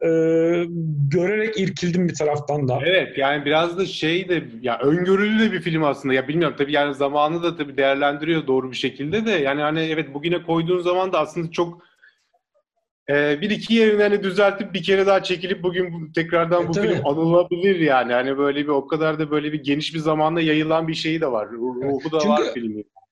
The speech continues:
Speaker 1: çok erkek bir zamandayız ya yine bir taraftan da. Yani
Speaker 2: Aynen.
Speaker 1: hani
Speaker 2: Daha
Speaker 1: böyle
Speaker 2: da
Speaker 1: hani
Speaker 2: belki.
Speaker 1: o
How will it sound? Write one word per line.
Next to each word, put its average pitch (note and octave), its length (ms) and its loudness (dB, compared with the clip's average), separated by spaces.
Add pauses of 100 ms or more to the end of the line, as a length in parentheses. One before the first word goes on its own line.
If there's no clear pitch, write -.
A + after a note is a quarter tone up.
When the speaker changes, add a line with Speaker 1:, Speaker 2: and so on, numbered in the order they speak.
(100)
Speaker 1:
çok C4+ 320 -2
erkek G#3 480 -4
bir A3+ 80 0
zamandayız F#3+ 680 0
ya G#3 60 2
yine F#3 240 0
bir - 60 -4
taraftan D#3+ 640 -2
da. D#3 60 2
Yani E3+ 300 2
Speaker 2:
Aynen. F3+ 200 0
Speaker 1:
hani F3+ 200 -8 (200)
Speaker 2:
Daha C3 240 2
Speaker 1:
böyle F3 100 0
Speaker 2:
da C#3+ 40 4
Speaker 1:
hani C3 60 0
Speaker 2:
belki. A#2 180 2
Speaker 1:
o G#2+ 440 -2